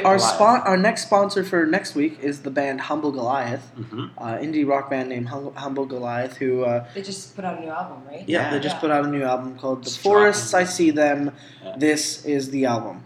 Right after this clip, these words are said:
Speaker 3: Yeah.
Speaker 2: Yeah.
Speaker 3: iTunes. It's on iTunes
Speaker 1: It's
Speaker 3: right
Speaker 1: on
Speaker 3: now.
Speaker 1: iTunes.
Speaker 3: Yeah, yeah.
Speaker 1: Uh, seven tracks.
Speaker 3: Yeah.
Speaker 1: They're calling it a full length, but it's really short. So
Speaker 2: Indie rock's kind of the Wild West these days.
Speaker 1: Humble Giant.
Speaker 3: It's good.
Speaker 2: Yeah.
Speaker 1: Check 'em out.
Speaker 3: Pick it up.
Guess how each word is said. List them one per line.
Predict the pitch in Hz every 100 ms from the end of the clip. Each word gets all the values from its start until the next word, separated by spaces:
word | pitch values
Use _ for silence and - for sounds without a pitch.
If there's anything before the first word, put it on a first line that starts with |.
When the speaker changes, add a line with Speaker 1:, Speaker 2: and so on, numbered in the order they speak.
| -
Speaker 3:
Yeah. | 147 101 85 - _ _
Speaker 2:
Yeah. | 160
Speaker 3:
iTunes. | - 156 139 - -
It's |
on | 160 151
iTunes | 143 147 135
Speaker 1:
It's | 131
Speaker 3:
right | 131
Speaker 1:
on |
Speaker 3:
now. | 127
Speaker 1:
iTunes. | 127 151 -
Speaker 3:
Yeah, | -
yeah. | 147
Speaker 1:
Uh, | 131 117
seven | 107 - 139 147
tracks. | 127 139 170 - - - -
Speaker 3:
Yeah. | 147 -
Speaker 1:
They're | 117 117
calling | 135 143 156
it | 147
a |
full | - 147 156
length, | 196 262 - - - - - - _ _ _ _ _ -
but | 175
it's | 190 - 196
really | 208 214
short. | 196 220 165 - -
So | - 151
Speaker 2:
Indie | 151
rock's | - - -
kind | - 143 147
of | 143
the |
Wild | 131 135 147 120
West | 135 - -
these | 95 90
days. | 92 87 85 - -
Speaker 1:
Humble | - 160 220 226 220
Giant. | 180 185 202 165 - - - - - _
Speaker 3:
It's | -
good. | 151
Speaker 2:
Yeah. | 101
Speaker 1:
Check | - 165
'em | 185
out. | 160 104 - - - -
Speaker 3:
Pick | -
it |
up. | 139